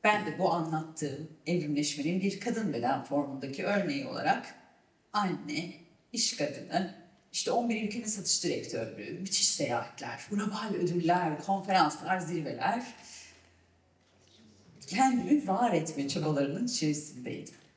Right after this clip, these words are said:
O derece ki, e, pek çok dergide süper kadın, süper anne diye kapakta boy boy resimlerim çıkıyor. Anneannem, e, alıyor, e, dergileri,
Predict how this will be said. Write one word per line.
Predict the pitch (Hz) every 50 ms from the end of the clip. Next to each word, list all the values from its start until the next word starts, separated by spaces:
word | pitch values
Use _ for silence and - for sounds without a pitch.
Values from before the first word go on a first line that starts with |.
| _ _ - - - - - _ _ _ _ _ _ _ _ _ - _ _ _ -
O | 202 214 208
derece | 226 214 196 202 202 - 294 294
ki, | - - 180 160 - - - - - - _ _ _ _ _ - - _ _ _ _ _ _ -
e, | 170 180 175 170 170 165 170 165 165 165
pek | 240 254 - -
çok | 190 170 -
dergide | 190 170 160 156 151 147 139 139 196 233 269 262 - -
süper | - - - - - - - - - - -
kadın, | - - 147 - - 120 123 - - - _
süper | - - - - - 285 - - - 185 160 143 143
anne | 139 180 180 190 180 160 151 147 -
diye | - 226 285 -
kapakta | - 208 - 185 170 - - - 202 202 254 254 -
boy | 196 214 165 - -
boy | 180 196 226 -
resimlerim | 175 175 - - 147 143 135 135 139 139 -
çıkıyor. | - - - - - - - - - - - - - - - - -
Anneannem, | - 214 226 254 302 294 294 285 294 277 262 254 240 - - -
e, | - 202 202 202 202 -
alıyor, | 190 190 196 240 240 202 202 285 - - - - -
e, | 170 170 160 156 -
dergileri, | 175 175 170 165 156 151 165 151 147 147 147 170 262 285 - - -